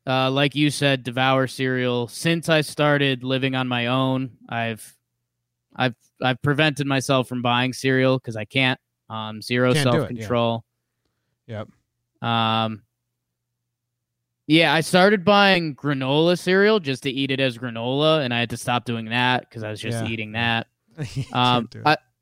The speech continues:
Speaker 1: I have, I have one good cereal anecdote. Um, when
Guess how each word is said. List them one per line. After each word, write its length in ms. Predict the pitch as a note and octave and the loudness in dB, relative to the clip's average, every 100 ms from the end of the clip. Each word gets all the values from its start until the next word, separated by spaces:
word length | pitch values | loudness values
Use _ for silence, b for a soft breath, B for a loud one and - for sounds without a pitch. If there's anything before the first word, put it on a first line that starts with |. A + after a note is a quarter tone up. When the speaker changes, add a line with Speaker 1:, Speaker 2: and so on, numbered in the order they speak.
| _ - | _ 2
Speaker 1:
I 140 | E3+ | 4
have, 320 | F#3 F#3 D3+ | 6 4 2
I 140 | E3+ G3 | 4 4
have 100 | F#3 | 4
one 380 | G3 G3+ G3 F3+ | 4 4 4 4
good 240 | F3 D3+ | 2 2
cereal 500 | - D#3 D3+ C#3+ C#3 | 0 2 4 2 0
anecdote. 760 | C3+ C#3 B2+ - B2+ B2 A#2+ - _ - | 0 -2 -4 -4 -2 -2 -4 -8 _ -12
Um, 500 | B2 A#2+ A#2 A2+ A2 - _ _ _ _ _ | -8 -6 -6 -8 -12 -18 _ _ _ _ _
when 440 | - B2+ C3+ C3+ | -6 0 2 2